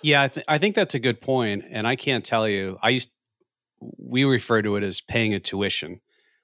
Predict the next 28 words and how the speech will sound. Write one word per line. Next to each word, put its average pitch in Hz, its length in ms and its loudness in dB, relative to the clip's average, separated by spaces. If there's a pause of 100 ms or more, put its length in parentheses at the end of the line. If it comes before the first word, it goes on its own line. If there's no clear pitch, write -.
(360)
And 101 80 -4
when 104 100 0
you 107 80 2
go 120 220 4
into 135 160 0
the 120 80 2
markets 101 680 0
and, 98 680 -2 (480)
you 113 120 -16
know, 92 100 -12
something 113 360 -2
doesn't 101 280 -4
go 98 360 -4
right, 104 360 0 (100)
or 101 140 -8
maybe 113 260 0
you, 113 160 2 (760)
you 123 100 -2
thought 151 240 4
you 147 80 0
had 139 180 2
it 127 80 -6
figured 117 320 0
out 117 260 4
and, 98 140 -4
and 107 180 -2
you 98 80 -4
didn't, 107 480 -2